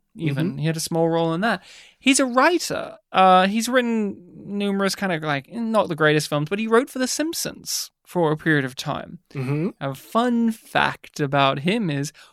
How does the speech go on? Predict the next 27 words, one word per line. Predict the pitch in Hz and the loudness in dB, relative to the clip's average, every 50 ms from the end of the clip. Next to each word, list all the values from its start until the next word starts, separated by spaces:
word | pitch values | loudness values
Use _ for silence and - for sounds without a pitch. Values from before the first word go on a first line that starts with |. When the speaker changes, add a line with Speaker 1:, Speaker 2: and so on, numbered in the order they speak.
| _ _ _ | _ _ _
Speaker 1:
what | - 240 330 466 - _ _ | 2 4 4 4 2 _ _
character | - - - 214 202 202 190 180 156 - - - 156 143 139 139 | -12 -4 2 6 8 8 8 8 6 2 -4 -2 0 0 0 0
from | 139 - 170 170 | -4 -4 -4 -2
The | 160 151 | -2 -2
Simpsons | 147 - 196 220 240 226 - - 143 139 139 - | -2 -2 -2 0 -2 -2 -2 -4 -4 -4 -4 -4
do | - 165 | -4 -4
you | 185 196 | -4 -4
think | - 156 156 165 - | -4 -4 -6 -4 -6
is | 214 185 | -8 -10
based | _ - 147 135 131 131 - - 175 | _ -4 -2 -2 -2 -2 -4 -4 -2
on | 185 190 | -2 -2
him? | 180 190 240 311 285 165 143 135 - _ _ _ _ _ _ _ _ _ _ _ _ _ _ _ _ _ _ _ _ _ _ _ _ _ _ _ _ - | -2 -2 -2 -2 -2 -4 -6 -8 -14 _ _ _ _ _ _ _ _ _ _ _ _ _ _ _ _ _ _ _ _ _ _ _ _ _ _ _ _ -16
Speaker 2:
Character | - - - 139 151 160 - - - 165 151 | -8 -4 -2 0 0 0 -2 -4 -4 -4 -4
based | 139 - 139 147 143 - - - - | -2 -2 -2 0 0 -4 -6 -8 -10
on | 147 127 117 110 | -10 -10 -10 -12
him? | 101 - - 131 127 110 90 98 101 113 143 170 180 | -14 -12 -10 -8 -8 -6 -6 -8 -8 -8 -8 -8 -8
Speaker 1:
Yes. | 139 147 175 208 208 156 - | -4 -2 -2 -2 -2 -2 -2
Speaker 2:
Um, | 123 131 139 143 147 151 151 156 156 156 156 151 151 151 151 147 139 - _ _ _ _ _ _ _ _ _ _ _ _ _ _ _ _ _ _ _ _ _ _ _ _ _ _ _ _ - | 0 2 4 6 6 6 6 6 6 6 4 2 2 2 2 0 -2 -6 _ _ _ _ _ _ _ _ _ _ _ _ _ _ _ _ _ _ _ _ _ _ _ _ _ _ _ _ -2
Speaker 1:
I | 180 190 190 | 0 2 6
know. | 190 208 233 220 160 135 127 123 120 117 _ _ _ - | 6 6 6 6 4 0 -2 -6 -12 -18 _ _ _ -2
I | 175 175 180 180 | 0 2 2 2
read | 180 208 233 226 220 | 2 2 0 0 0
this | 190 185 170 - | -2 -2 -2 -2
and | 180 | -4
I'm | 185 180 | -2 0
like, | 180 170 156 | -2 -2 -2
"Really? | 139 135 143 165 220 254 285 294 294 294 285 262 - | -4 -6 -6 -4 -4 -4 -4 -4 -4 -4 -6 -8 -12